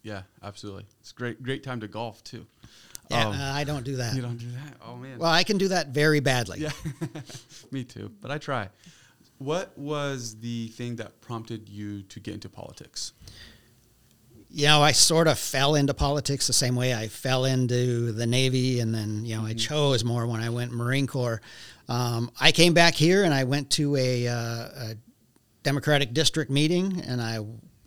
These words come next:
Speaker 2: I walked out of that meeting as the chairman.
Speaker 1: Oh, man.
Speaker 2: So then in, uh, twenty twenty, I was the chairman. We had two candidates, and we needed three.
Speaker 1: Yeah.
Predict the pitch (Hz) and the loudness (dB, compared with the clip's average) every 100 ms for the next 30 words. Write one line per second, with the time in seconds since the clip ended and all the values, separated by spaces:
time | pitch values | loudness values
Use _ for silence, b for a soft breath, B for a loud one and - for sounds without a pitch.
0 | - - 101 92 113 - 123 127 131 127 | -20 -12 -10 -6 -6 -4 -2 0 0 0
1 | 135 143 147 143 139 127 180 175 110 135 | 2 2 4 2 2 4 6 6 4 -2
2 | 147 156 147 151 123 - - 143 131 147 | -6 -6 -8 -10 -12 -6 -2 0 4 6
3 | 160 156 143 143 135 131 - 160 147 131 | 6 6 4 4 4 2 0 0 0 4
4 | 202 175 143 147 123 127 175 165 170 151 | 4 4 4 4 2 2 4 4 4 2
5 | 143 131 127 135 123 - _ - 170 160 | 0 0 4 4 2 -6 _ 4 6 6
6 | 156 151 - 147 151 151 156 - - - | 4 2 -2 0 2 2 0 0 0 -4
7 | b b b b b b - 123 120 135 | b b b b b b -6 -2 0 0
8 | 131 - 143 151 156 | 0 0 0 0 0